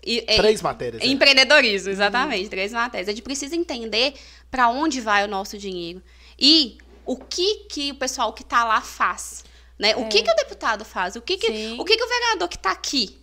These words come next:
Speaker 3: É.
Speaker 1: dentro da nossa cidade, faz? Gente, tem, é, reunião pública toda semana.
Speaker 3: Uhum.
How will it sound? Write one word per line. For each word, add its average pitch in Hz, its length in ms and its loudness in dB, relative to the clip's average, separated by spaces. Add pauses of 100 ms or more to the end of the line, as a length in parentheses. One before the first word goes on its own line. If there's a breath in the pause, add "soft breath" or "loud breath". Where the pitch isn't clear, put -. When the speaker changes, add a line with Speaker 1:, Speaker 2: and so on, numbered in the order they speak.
(140)
Speaker 3:
É. 196 240 -8
Speaker 1:
dentro 277 220 2
da 294 100 2
nossa 339 240 -2
cidade, 254 480 0
faz? 170 320 0 (320 loud breath)
Gente, 339 320 0
tem, 294 680 0
é, 226 160 2
reunião 269 340 -4
pública 320 360 -8
toda 311 240 -12
semana. 349 500 -6
Speaker 3:
Uhum. 262 220 -8